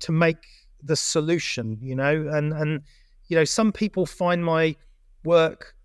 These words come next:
uh, uh, some, some, some people have said it's quite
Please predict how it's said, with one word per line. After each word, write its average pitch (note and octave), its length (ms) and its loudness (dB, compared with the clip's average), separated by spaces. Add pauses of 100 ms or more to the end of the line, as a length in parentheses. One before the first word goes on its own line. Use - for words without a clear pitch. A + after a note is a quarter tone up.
(420)
uh, C#3+ 280 -6 (120)
uh, D#3+ 60 -4
some, A3 220 0
some, A#3+ 260 4 (120)
some B3+ 260 2
people B3 320 0
have F3 120 -2
said F#3 220 2
it's - 320 -8 (320)
quite F3+ 320 2